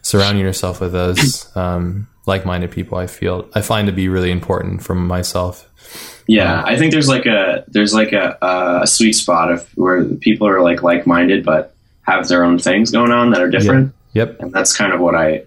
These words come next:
Speaker 2: I think I, I tend to be drawn towards.
Speaker 1: Yeah, it's just most, mostly just the passion and finding that and working with people that have that same passion. So
Speaker 2: Yeah.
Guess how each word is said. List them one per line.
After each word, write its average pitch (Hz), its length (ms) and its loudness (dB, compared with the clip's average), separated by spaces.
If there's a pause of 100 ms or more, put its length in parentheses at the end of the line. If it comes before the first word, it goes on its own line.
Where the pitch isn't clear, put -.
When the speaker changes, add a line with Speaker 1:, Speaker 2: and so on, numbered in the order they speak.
(160)
Speaker 2:
I - 80 -16
think - 200 -4
I, - 260 2
I - 40 -2
tend 82 200 0
to 85 60 2
be 78 360 2 (520)
drawn - 300 0
towards. - 640 -4 (680)
Speaker 1:
Yeah, 92 360 -2 (200)
it's 120 100 -4
just 127 180 2
most, 117 320 0
mostly 123 320 0
just 101 220 -2
the 82 80 -6
passion 90 500 -6
and 87 260 -6
finding 87 380 -4
that 82 240 -4
and 90 120 -8
working 87 300 -6
with 85 120 -6
people - 260 -4
that 87 180 -4
have 90 220 -8
that - 180 -10
same 90 200 -6
passion. - 580 -8 (100)
So 104 340 -10 (520)
Speaker 2:
Yeah. - 280 -10